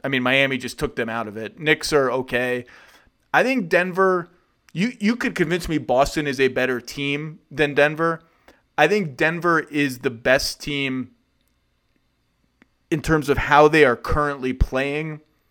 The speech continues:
and how together and connected they are that Miami has faced so far in the playoffs, and they're,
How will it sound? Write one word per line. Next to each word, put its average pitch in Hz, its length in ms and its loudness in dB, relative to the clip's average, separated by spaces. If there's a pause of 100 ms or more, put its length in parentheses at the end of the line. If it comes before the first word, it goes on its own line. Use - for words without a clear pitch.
(160)
and 135 120 -2
how 135 140 4
together 131 580 2
and 131 120 -4
connected 127 480 -4
they 143 140 6
are 143 320 6 (280)
that 139 160 6
Miami 135 400 0
has 127 200 -2
faced 127 440 -2
so 131 240 2
far 123 200 4
in 120 80 -4
the 113 80 -6
playoffs, 127 480 0
and 123 140 -4
they're, 117 180 -2